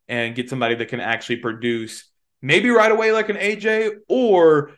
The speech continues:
will actually heavily produce in their second year and especially their third year like a Jalen. So, um, you know, but hey, guys, those three names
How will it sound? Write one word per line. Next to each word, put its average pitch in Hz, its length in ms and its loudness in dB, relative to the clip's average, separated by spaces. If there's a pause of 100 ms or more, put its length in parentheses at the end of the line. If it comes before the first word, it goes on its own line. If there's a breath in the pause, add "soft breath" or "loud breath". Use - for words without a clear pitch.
(100)
will 165 100 2
actually 156 280 0
heavily 147 300 0
produce 135 380 -4
in 135 60 -10
their 123 140 -6
second 143 420 -2
year 123 360 0
and 120 140 -8
especially 123 360 -4
their 113 160 -6
third 113 280 0
year 110 160 -4
like 101 200 -12
a 101 40 -16
Jalen. - 440 -18
So, 107 480 -12 (380 soft breath)
um, 107 640 -4
you 131 100 -8
know, 113 420 -4 (320)
but 147 340 2
hey, 170 160 4
guys, 143 460 2
those 156 300 -2
three 196 180 -4
names 185 440 -2